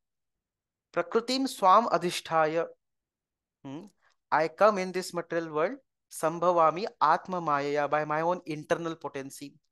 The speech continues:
Whereas any living entity, he comes in this material world through the agency of external potency.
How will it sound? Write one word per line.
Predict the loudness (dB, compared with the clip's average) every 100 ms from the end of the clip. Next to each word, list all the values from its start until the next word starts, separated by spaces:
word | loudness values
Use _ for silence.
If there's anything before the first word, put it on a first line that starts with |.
| _ _ _ _ _
Whereas | 0 2 2
any | 0 -2
living | -6 -4 -4
entity, | -6 -8 -6 -8 -8 -18
he | -8
comes | -4 -4 -4
in | -6
this | -6 -8
material | -6 -4 -4
world | -2 -4 -6
through | -10
the | -4
agency | -4 -4 -8 -6 -8
of | -6 -10
external | -10 -8 -4 -2 -2
potency. | -6 -10 -10 -12 -18